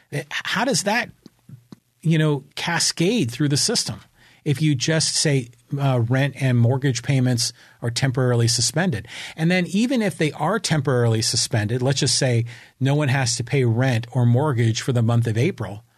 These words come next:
Well, when we get into May, do they have to pay double to make up for April? Or does, do we just sort of skip a month, just pretend April didn't exist? Um, but again, it creates a cascading problem.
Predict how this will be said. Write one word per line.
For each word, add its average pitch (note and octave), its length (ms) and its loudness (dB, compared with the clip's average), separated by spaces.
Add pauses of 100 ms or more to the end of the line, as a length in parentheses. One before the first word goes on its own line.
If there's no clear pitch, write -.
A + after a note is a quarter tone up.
(460)
Well, B2 360 0 (220)
when C#3+ 120 2
we D3 80 2
get D#3 200 2
into D3 160 2
May, C#3+ 540 2 (200)
do C#3+ 80 -2
they C3+ 80 2
have C#3 120 0
to B2 60 -6
pay C#3 200 0
double B2+ 440 0
to C3 120 -2
make A#2 200 2
up A#2+ 160 -2
for D#3 140 -4
April? G#3 400 -2 (1200)
Or C#3 500 2 (160)
does, C#3 260 2
do D3 140 0
we D3+ 100 2
just C3 200 0
sort C#3 160 0
of A#2 100 -2
skip - 400 -2
a C3 80 4
month, G2 360 -2 (360)
just B2+ 220 -2
pretend D3 380 0
April C3+ 320 0
didn't B2+ 260 0
exist? A#2 600 0 (720)
Um, C3+ 460 0 (240)
but E3 160 0
again, E3 440 0
it D3+ 200 -4
creates E3+ 500 0
a C3+ 60 -2
cascading C3 680 0
problem. D#3 440 -2